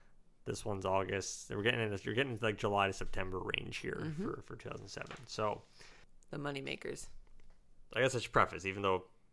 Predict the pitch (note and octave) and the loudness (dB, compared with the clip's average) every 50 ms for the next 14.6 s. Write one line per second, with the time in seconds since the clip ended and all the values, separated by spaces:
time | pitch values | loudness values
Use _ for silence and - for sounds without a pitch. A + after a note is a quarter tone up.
0 | - - - - - - A2 G#2 A2 A2 G#2+ G#2+ G2 - G#2+ G2+ F#2 G2 F#2+ - | -20 -20 -20 -16 -6 -4 0 2 4 4 4 4 2 2 0 -2 -2 -2 0 2
1 | G2 G2 F#2+ F#2 G2 F#2+ F2 G2+ G2 F#2+ F#2 F#2 - B2 A#2 G#2+ A2 A2 G2 - | 4 4 4 4 4 2 2 0 0 0 2 2 4 4 4 4 4 4 4 2
2 | A2+ G2+ G2 - D#3 D3 B2+ - C3 A#2+ - A#2+ G#2+ G#2 G2 F#2+ F#2+ F#2+ F#2+ G2 | 0 2 4 6 6 6 6 6 4 4 4 6 6 8 8 8 6 4 4 4
3 | G2+ G2 G#2 G2 G2 G2 A2 A2 G#2+ G#2+ G2 G2+ G2+ G2 G2 G2+ G2 F#2+ F#2 F#2 | 2 4 4 2 2 4 4 2 4 2 2 2 2 2 4 4 4 4 4 4
4 | F2 F2+ F2+ F#2+ F#2 F2+ F#2+ F#2 F2+ F2 F2 - - G2 F#2 F2+ F#2+ G2 F#2 - | 4 4 4 4 2 2 2 0 0 0 0 0 2 2 2 2 2 0 2 2
5 | G2+ F#2+ G#2 G2 F#2 F2+ F#2 - G2+ G2+ G2+ G#2 - - G#2 G2+ G#2 G#2 G2+ - | 2 2 2 0 -2 -2 0 0 2 2 2 0 0 0 0 2 2 0 -2 -4
6 | G#2 G2 F#2+ F#2+ G2 G2 F#2+ - - G2+ G2 F#2+ F#2 F#2 F#2+ F2+ F2 - - A2+ | -4 -2 -2 -2 0 0 0 0 2 2 2 2 2 0 -2 -4 -4 0 0 2
7 | A2+ B2 C#3 D3+ C#3 - - - - - - - - - - - - - - F#2+ | 2 2 2 0 -2 -6 -10 -10 -10 -10 -10 -12 -12 -14 -14 -14 -8 -6 -4 -4
8 | F#2+ F#2 E2+ E2 - G2+ F#2+ F#2 F2 - - - - - - - - - - - | -2 -2 -4 -2 -2 -2 -2 -2 -4 -8 -12 -14 -16 -16 -16 -16 -16 -14 -14 -16
9 | - - - - - - - - G2 F#2 F#2 F2+ G2 A2 A#2 A2 G2+ F#2 - - | -16 -14 -14 -14 -12 -8 -6 -4 -4 -4 -4 0 4 6 6 6 6 4 4 4
10 | G#2 F#2 F#2+ F#2+ - - G#2 G#2 G#2 G#2 G2+ G2 G2 G#2+ G2 - G2 F#2 - A#2 | 4 4 2 2 0 -2 -2 -2 0 0 0 2 2 2 0 0 2 6 6 6
11 | A2 - A#2+ G2+ G#2 G2+ G2+ F#2+ - - A2+ G#2 G2 F#2 F#2 F#2 F#2 F#2 F#2+ F#2 | 6 4 4 2 4 4 2 0 0 2 2 2 4 4 6 6 6 6 4 2
12 | F#2 F#2+ G2 G2 F#2+ F#2 F#2+ G2 G2 F#2 F2+ E2+ F2 F2+ F2 F2 F#2+ F#2+ F#2 F#2 | 2 2 2 4 4 6 4 4 2 0 0 0 0 0 0 0 -2 -2 -2 -2
13 | F#2 - A2 A2 F#2 F2+ F#2 G2+ - - - G2+ F#2+ - G2 G2 F#2 F#2 F#2 F#2+ | -4 -4 -2 -2 -2 -2 -2 -4 -4 0 0 0 0 0 -2 -2 -2 0 0 0
14 | F#2 - - F#2 F2+ F#2 G2+ F#2 F2+ F2+ F#2 | 0 0 -2 -4 -4 -4 -4 -4 -2 -4 -4